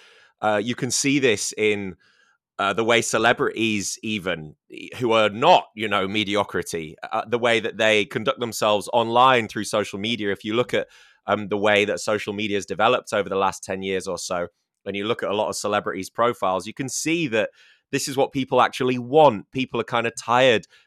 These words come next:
of meeting these standards. And you also see this in university speeches at the end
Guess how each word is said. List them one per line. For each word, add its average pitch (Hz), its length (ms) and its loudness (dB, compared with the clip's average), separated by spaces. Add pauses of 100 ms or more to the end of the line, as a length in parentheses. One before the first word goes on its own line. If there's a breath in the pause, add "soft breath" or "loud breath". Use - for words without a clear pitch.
(120)
of 98 80 -6
meeting 101 300 -4
these 95 160 -6
standards. 95 580 -2
And 107 240 0 (180 soft breath)
you 113 180 0
also 143 220 4
see 117 260 0
this 110 320 -2
in 107 280 -2
university 113 580 0
speeches 110 800 -4
at - 140 -4
the 113 140 -8
end 110 420 -2